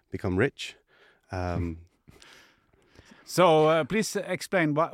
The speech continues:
Speaker 2: why, why are you guys sitting here in this, uh, podcast?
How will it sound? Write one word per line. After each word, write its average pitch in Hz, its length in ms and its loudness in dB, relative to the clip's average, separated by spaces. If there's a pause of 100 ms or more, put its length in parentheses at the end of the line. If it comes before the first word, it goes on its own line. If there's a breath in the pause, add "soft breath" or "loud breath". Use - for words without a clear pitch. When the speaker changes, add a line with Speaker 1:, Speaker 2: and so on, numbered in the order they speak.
Speaker 2:
why, 165 560 0
why 170 180 -8
are - 20 -6
you 165 160 -6
guys 143 260 -2
sitting 113 300 -10
here 95 140 -6
in 92 100 -8
this, 92 260 -12
uh, 87 240 -8
podcast? 87 400 -12